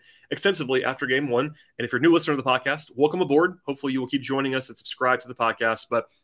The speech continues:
there is always a question about how much the, d-, the dynamics of a game happen to change when the margin is as big as it was. The Hawks were down by thirty at halftime. And that does change things no matter what. I,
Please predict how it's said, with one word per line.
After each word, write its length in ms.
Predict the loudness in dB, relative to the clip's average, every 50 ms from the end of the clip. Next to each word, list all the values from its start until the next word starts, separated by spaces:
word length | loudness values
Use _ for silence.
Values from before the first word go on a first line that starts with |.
| _ _
there 180 | _ 4 4 4
is 120 | 4 2
always 400 | 0 0 2 2 4 4 2 0
a 20 | -2
question 460 | 0 2 2 2 2 0 -2 -2 0
about 180 | 0 0 -2 -2
how 180 | -2 -4 -2
much 200 | 0 0 -2 0
the, 100 | 0 -2
d-, 140 | 0 -2 -2 -2 -6
the 80 | -2
dynamics 400 | -2 0 0 0 -2 -4 -6 -8
of 60 | -10
a 40 | -6
game 220 | -4 -2 -4 -2 -2
happen 260 | -2 -4 -2 -6 -14
to 60 | -6
change 500 | -4 -2 0 0 0 0 0 -2 -4 -6 _ _ _ _ _ _ _
when 200 | -2 -2 0 0
the 80 | 0
margin 340 | 4 4 4 4 4 2 -2
is 140 | -2 -2 -2
as 140 | -6 -8 -2
big 180 | -2 -2 0
as 80 | 0 -4
it 100 | -4 -6
was. 320 | -4 -4 -4 -4 -6 -8 -10 -16 -20 _ _ _ _
The 60 | 2
Hawks 240 | 2 2 2 2 2
were 180 | 4 4 4
down 300 | 4 4 2 2 2 2
by 180 | 0 0 -2 -2
thirty 480 | -4 -8 -8 -6 -6 -6 -6 -8 -12 _ _ _ _ _ _ _ _
at 100 | -2 0
halftime. 400 | 0 -2 -2 -4 -12 -12 -12 -16 -20 _ _ _ _
And 300 | 2 4 4 2 0 -4 _
that 380 | 2 4 4 4 4 2 -2 _ 2
does 200 | 2 2 2 0
change 360 | -4 0 0 0 -2 -2 -6
things 260 | -8 -8 -8 -6 -6
no 80 | -6 -4
matter 240 | -4 -4 -4 -4
what. 220 | -6 -6 -8 -10 -4 -2
I, 140 | -2 -2